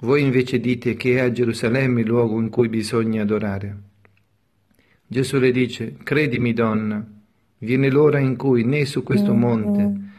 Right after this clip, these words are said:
né a Gerusalemme adorerete il Padre. Voi adorate ciò che non conoscete, noi adoriamo ciò che conosciamo, perché la salvezza viene dai giudei.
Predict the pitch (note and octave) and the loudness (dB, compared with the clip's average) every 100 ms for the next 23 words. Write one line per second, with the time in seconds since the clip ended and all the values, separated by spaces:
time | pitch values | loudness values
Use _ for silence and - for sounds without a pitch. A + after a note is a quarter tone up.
0 | _ _ A#2+ C#3+ B2+ C3 B2+ B2+ A#2+ C3 | _ _ 0 0 2 2 2 0 0 0
1 | B2 G#2+ G2+ G2+ - A#2+ A#2 A2+ A2+ A2+ | 0 0 -2 -6 -4 -2 0 0 0 0
2 | A2+ A2 G2+ G2+ G#2 F#2+ F#2+ G2 - _ | -2 -2 -4 -4 -6 -6 -8 -14 -18 _
3 | _ _ _ _ _ A#2 D#3+ E3 D3+ D3 | _ _ _ _ _ 0 2 4 4 2
4 | D3 D3 B2+ - C#3+ F3 - - B2 B2 | 2 0 -2 2 2 2 0 -2 0 0
5 | B2 A#2+ A#2+ A#2 C3+ B2 G#2+ A2+ A#2+ G#2+ | 0 0 0 -2 0 0 0 0 0 0
6 | A2 A#2+ A2 A2 G#2+ B2+ C3+ C3 A#2 - | 0 0 0 -4 0 0 0 -2 -6 -4
7 | G#2+ G#2 - A#2+ G#2+ G2+ G2+ - _ _ | -4 -4 -4 -6 -4 -6 -10 -18 _ _
8 | _ - A2 G#2 C3+ B2 A#2+ - A#2 A2+ | _ -8 -8 -2 2 2 0 -2 -2 0
9 | C3 C3 A2+ A2 A#2+ G#2+ A2 G#2 G#2 G#2+ | 0 -2 -2 0 0 0 0 -2 -2 -2
10 | G2+ F#2 | -4 -8